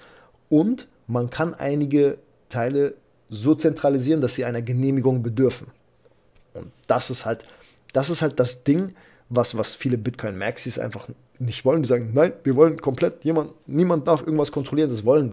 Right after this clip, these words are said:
Riesenbanken, das wollen Regierungen, das wollen, das wollen die, die irgendwas umsetzen anhand, anhand einer Applikation, die wollen das nicht. Die wollen irgendwo bestimmte Punkte haben,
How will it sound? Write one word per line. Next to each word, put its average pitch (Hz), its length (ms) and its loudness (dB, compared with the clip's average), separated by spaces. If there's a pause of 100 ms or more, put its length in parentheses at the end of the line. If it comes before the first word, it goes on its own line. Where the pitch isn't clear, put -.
Riesenbanken, 104 500 -4
das - 160 -10
wollen 139 140 -2
Regierungen, 110 460 -8
das - 160 -12
wollen, 135 200 -2 (260)
das 110 200 -6
wollen 143 280 8
die, 165 180 2
die 139 160 4
irgendwas 139 520 4
umsetzen 156 600 4
anhand, 131 420 -4
anhand 127 440 -2
einer 123 260 -2
Applikation, 127 560 -2
die 117 120 -2
wollen 175 180 0
das - 180 -6
nicht. - 220 -18 (320)
Die 131 140 2
wollen 185 300 4
irgendwo 175 340 6
bestimmte 160 480 -2
Punkte 156 480 -4
haben, 147 280 -4